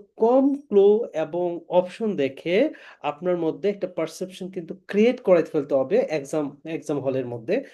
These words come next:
তা না হলে কিন্তু আপনি আনসার করতে গেলে আপনি আসলে, আ, আপনার হচ্ছে যেটা হবে গিয়ে আপনি আনসারটা করতে পারবেন না। Even though আমি যে কোশ্চেনটা আমি দেখলাম যে, মানে আপনার পাঁচ টা অপশন থেকে আ, স-, তিন টা বাদ দেওয়া যায়। তো দুই টার মধ্যে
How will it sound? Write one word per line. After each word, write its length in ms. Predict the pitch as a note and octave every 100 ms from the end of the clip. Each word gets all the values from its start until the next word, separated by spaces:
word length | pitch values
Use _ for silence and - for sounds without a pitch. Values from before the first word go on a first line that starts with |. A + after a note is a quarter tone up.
| -
তা 120 | - G3
না 120 | G3+
হলে 160 | F#3 F#3
কিন্তু 220 | E3+ D3+
আপনি 180 | C#3+ D3+
আনসার 300 | C3 B2+ D3+
করতে 240 | C3+ C#3+ C#3+
গেলে 160 | C#3+ F3
আপনি 220 | - C3+
আসলে, 320 | B2 A#2+ D#3 E3 - _ _
আ, 80 | C#3 B2+ A2+ A#2
আপনার 300 | - C#3 C3
হচ্ছে 320 | B2+ B2 C#3 B2+ A#2
যেটা 220 | C3 C3+
হবে 200 | B2+ B2
গিয়ে 160 | B2+ F#3+
আপনি 200 | G3 C#3+
আনসারটা 400 | A#2+ A#2+ G#2+ A#2+
করতে 260 | - C#3 C#3 F3+
পারবেন 200 | F#3+ D3+
না। 100 | G#2 - - - _ _
Even 220 | A3 C4+ A#3+
though 220 | E3+ F3+ D3+
আমি 200 | D#3 G3+
যে 140 | F#3+ F#3
কোশ্চেনটা 420 | F#3 D3 E3 D#3 D3+
আমি 140 | C3+
দেখলাম 360 | B2 F3+ E3 B2+ -
যে, 120 | - C3 A#2+ - _ _ -
মানে 120 | F3 A#3+ D#3
আপনার 240 | E3+ G#3 G#3
পাঁচ 180 | F#3+ F#3+ -
টা 160 | G#3+ G3+ G3+ D#3+
অপশন 320 | D#3 - F#3 F#3
থেকে 220 | F#3 - C4 - - - - -
আ, 80 | D#3+ - _
স-, 200 | - - _
তিন 160 | - C#4+
টা 120 | D4+ D4+ - _
বাদ 180 | D3+ D#3+
দেওয়া 200 | D3+ D#3+
যায়। 160 | B2+ A2
তো 100 | - F#3+
দুই 180 | F#3 C4
টার 180 | C4+ D#4+
মধ্যে 240 | C#4+ C#4+